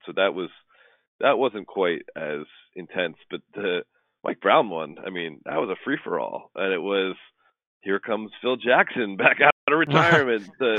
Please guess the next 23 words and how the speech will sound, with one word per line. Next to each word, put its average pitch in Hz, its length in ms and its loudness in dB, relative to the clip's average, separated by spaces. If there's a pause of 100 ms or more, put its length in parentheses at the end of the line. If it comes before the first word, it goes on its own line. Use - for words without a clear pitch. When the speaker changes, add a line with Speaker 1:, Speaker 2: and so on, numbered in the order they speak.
Speaker 1:
you 120 100 0
know, 107 120 0
potentially, 101 720 -4
uh, - 240 -8
you 101 120 -8
know, 95 220 -2
be 95 220 -8
the 95 100 -6
guy 92 160 0
coaching 90 320 -8
the 82 60 -12
team. 82 300 -10
And 82 120 -12 (420)
here 101 180 -6
comes 117 360 -8 (340)
Warren 107 340 -6
LeGarry 131 440 -2
pushing 113 360 -10
his 123 180 -8
client, 123 540 -6
Mike 123 200 -6
D'Antoni. 131 640 -4
And, 90 200 -10